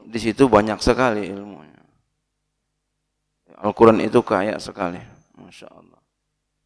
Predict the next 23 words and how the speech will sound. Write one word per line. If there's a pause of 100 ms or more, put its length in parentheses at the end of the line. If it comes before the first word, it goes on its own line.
(960)
Dari
segi
mana
aja? (240)
Dari
segi (480)
titik,
itu
kalau
mau
dikaji
segi
titik
itu (480)
ilmu
mulu
itu. (440)
<laughs>
Bisa
dijadiin
satu
buku
itu.